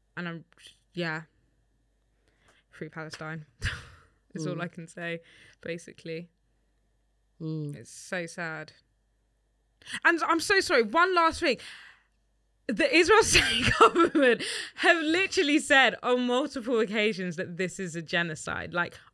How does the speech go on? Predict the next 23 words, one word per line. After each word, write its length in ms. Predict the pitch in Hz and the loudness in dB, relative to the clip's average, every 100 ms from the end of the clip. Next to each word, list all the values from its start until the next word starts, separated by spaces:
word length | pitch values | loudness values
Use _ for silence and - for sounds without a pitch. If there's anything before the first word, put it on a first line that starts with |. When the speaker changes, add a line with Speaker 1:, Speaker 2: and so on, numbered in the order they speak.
| - | -2
Speaker 1:
unprovoked. 800 | 208 208 - 196 175 180 147 - | 0 0 -6 -6 -2 -2 -2 -4
Like, 220 | 175 180 | -6 -2
they 240 | 202 214 | 0 0
have 280 | 208 214 185 | 0 -2 -2
used 320 | 175 202 190 | -4 -6 -4
the 100 | - 180 | -4 -4
words 540 | 160 175 165 156 147 - - - | -2 0 0 -2 -8 -20 -20 -18
themselves. 720 | - 180 185 170 196 175 160 | -6 -2 -2 -2 -2 -2 -4
They 220 | - 196 | -2 -2
have 180 | 185 185 | 0 -4
said, 240 | 185 180 165 | -2 -4 -2
"Yes, 320 | 190 180 - | -2 -2 -6
we 260 | 175 196 - | -6 -4 -2
are 160 | 175 | -4
killing 440 | 175 196 185 175 170 | -4 -4 -2 -2 -2
all 140 | 175 | -2
Palestinians. 800 | 170 165 170 165 - 175 165 160 | 0 -2 -2 -6 -6 -6 -6 -8
We 140 | 170 170 | -4 -2
are 120 | 160 | -2
wiping 400 | 160 160 160 170 | 0 -2 -4 -6
them 200 | 160 160 | -4 -2
out." 160 | 160 185 | -2 0
Like, 140 | 190 | -2